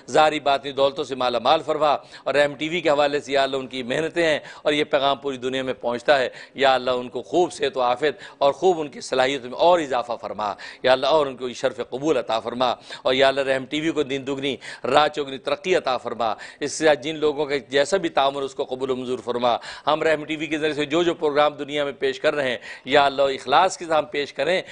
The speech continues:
उसको शर्फ कबूल अता फरमा, शर्फ कबूल अता फरमा।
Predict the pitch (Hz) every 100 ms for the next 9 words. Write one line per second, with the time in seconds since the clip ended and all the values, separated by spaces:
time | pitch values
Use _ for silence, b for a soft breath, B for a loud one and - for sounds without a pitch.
0 | B - - 151 - 143 139 - 139 180
1 | 170 - 101 95 98 95 85 B B -
2 | 139 127 - 131 147 123 - 110 101 98
3 | 104